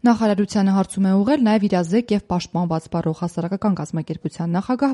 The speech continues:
Բաբկեն Պիպոյանը, հասկանալու, արդյոք կառավարությունը ինչ-որ քայլեր է ձեռնարկում այս անհամատեղելիությունը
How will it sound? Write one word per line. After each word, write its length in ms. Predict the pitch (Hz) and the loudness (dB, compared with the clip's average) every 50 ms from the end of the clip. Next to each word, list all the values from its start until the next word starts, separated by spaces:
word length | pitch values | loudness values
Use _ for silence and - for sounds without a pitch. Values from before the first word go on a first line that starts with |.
| - | -2
Բաբկեն 460 | - 190 180 - - - 160 160 165 - | -2 -2 -2 -2 -6 -8 -8 -8 -6 -6
Պիպոյանը, 460 | 143 143 - 151 147 185 180 156 165 156 - - - _ | -8 -8 -6 -6 -4 -4 -4 -4 -4 -6 -8 -12 -12 _
հասկանալու, 540 | - 226 - - 285 269 262 247 196 160 147 - - - - - 247 | -6 -6 -4 -2 2 4 4 4 4 2 -2 -4 -12 -20 -6 -4 -4
արդյոք 260 | - - - 185 170 | -4 0 -2 -2 -2
կառավարությունը 720 | - 165 165 165 156 160 160 165 170 - 262 277 285 262 - _ 233 254 | -2 -4 -4 -2 -4 -4 -2 -4 -4 -2 0 0 0 0 -2 _ 2 2
ինչ-որ 340 | 262 - - - 233 233 - - | 2 2 0 -2 -2 -2 -2 -4
քայլեր 300 | 208 190 180 196 220 220 | -4 -2 0 0 0 0
է 60 | 208 170 - | 0 -2 -2
ձեռնարկում 520 | 170 165 - 165 160 156 - - 202 196 - - - | -4 -2 -2 -2 -4 -6 -2 0 0 0 0 -2 -6
այս 80 | 180 - - - - 208 | -6 -6 -6 -2 0 0
անհամատեղելիությունը 1000 | 208 175 175 190 185 180 165 - 151 165 165 165 156 160 147 135 - - 202 190 | 0 0 0 0 0 -2 -2 -2 -4 -4 -4 -4 -4 -4 -4 -2 -2 0 0 0